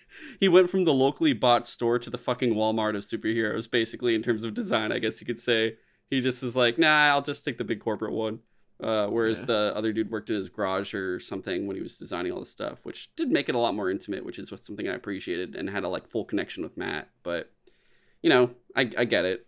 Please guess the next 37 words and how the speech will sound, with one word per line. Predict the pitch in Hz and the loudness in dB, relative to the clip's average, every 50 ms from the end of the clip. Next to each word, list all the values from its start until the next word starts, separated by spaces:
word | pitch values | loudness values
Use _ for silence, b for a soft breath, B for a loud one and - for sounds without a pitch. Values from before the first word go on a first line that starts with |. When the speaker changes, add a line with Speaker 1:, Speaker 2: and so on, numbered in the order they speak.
| _ _ | _ _
Speaker 1:
You, | 107 107 | -2 -2
you | 107 113 113 107 107 - 113 110 | 0 0 0 0 0 -2 -2 -2
gotta | 113 104 104 | -2 -2 0
do | 104 107 | 0 0
this | 101 98 92 - | 0 0 -2 -2
thing, | - 98 95 95 92 | -2 0 0 0 0
so | - - 95 | 0 -2 0
I | |
won't, | 95 98 95 - - | 0 0 0 -2 -4
like, | 95 92 85 78 - _ _ _ _ _ _ _ _ | -4 -4 -4 -4 -6 _ _ _ _ _ _ _ _
go | - 104 92 | 0 0 2
against | 90 92 85 82 - - - | 2 0 -2 -2 -4 -4 -4
it. | 85 85 - - - | -4 -4 -4 -4 -2
I | 98 | 0
won't, | 101 101 95 - - | 0 0 0 -2 -4
like, | - - - - | -8 -10 -6 -6
knock | 95 78 - - _ | -6 -6 -6 -8 _
points | - - - - - | -8 -8 -8 -8 -10
for | - - | -12 -8
that | - - 73 - | -6 -6 -6 -6
or | - | -8
anything. | - - - - - - - - - _ _ _ _ _ _ _ _ _ _ _ _ | -8 -8 -10 -10 -12 -12 -12 -12 -14 _ _ _ _ _ _ _ _ _ _ _ _
Um, | - 95 98 92 90 90 90 82 80 92 - - - _ _ _ _ _ _ _ _ _ _ _ _ _ _ _ _ _ _ _ _ _ - | -4 -2 0 0 0 0 -2 -2 -2 -4 -6 -8 -12 _ _ _ _ _ _ _ _ _ _ _ _ _ _ _ _ _ _ _ _ _ 2
otherwise, | 117 123 135 156 165 151 - - | 4 6 6 6 6 4 4 4
he | 160 | 6
was | 175 170 - | 6 6 4
good | - 190 170 | 4 4 6
up | 165 156 - | 6 6 6
until, | 160 147 131 - 160 151 156 | 4 2 4 4 4 4 4
I | 143 123 | 4 2
think, | 117 - - - 151 185 202 - _ b b b b b b | 0 0 2 2 2 2 0 -4 _ b b b b b b
like, | 156 165 - | 4 4 6
even | 196 214 233 254 | 4 4 4 4
the | 220 | 6
Walk | 196 185 185 - | 4 4 2 2
of | 147 - | -2 0
Shame. | - 165 151 151 165 196 | 4 4 4 4 4 0